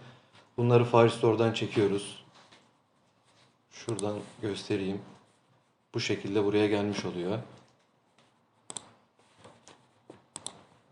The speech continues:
Ondan sonra, e, adetle toplam fiyat tanımladık.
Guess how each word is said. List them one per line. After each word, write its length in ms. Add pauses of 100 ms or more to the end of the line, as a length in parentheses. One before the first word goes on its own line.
(240)
Ondan 380
sonra, 420
e, 260
adetle 540
toplam 380
fiyat 300
tanımladık. 560